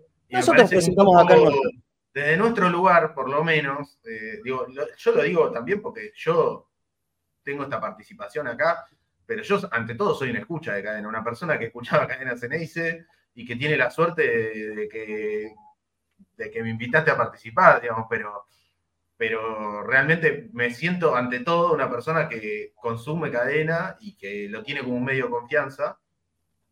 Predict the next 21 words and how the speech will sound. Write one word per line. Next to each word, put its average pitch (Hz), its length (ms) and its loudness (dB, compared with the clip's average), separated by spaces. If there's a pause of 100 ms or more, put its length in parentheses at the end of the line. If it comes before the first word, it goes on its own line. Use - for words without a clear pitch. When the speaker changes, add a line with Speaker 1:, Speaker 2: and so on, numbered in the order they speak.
(440)
Speaker 1:
y 123 100 -12
me 123 100 0
identifico 123 580 0
con 127 140 0
un 131 80 -4
montón 135 280 -2
de 135 100 -6
gente 143 260 -6
que 110 80 -10
está, 123 480 -4
eh, 104 200 -18
escuchando 123 480 -10
en 123 60 -4
este 123 140 -8
momento, 113 520 -8
y 120 60 -12
digo, 127 120 -4
bueno, 170 240 -2
desde 131 180 -4
ese 156 200 -6
lugar 147 400 0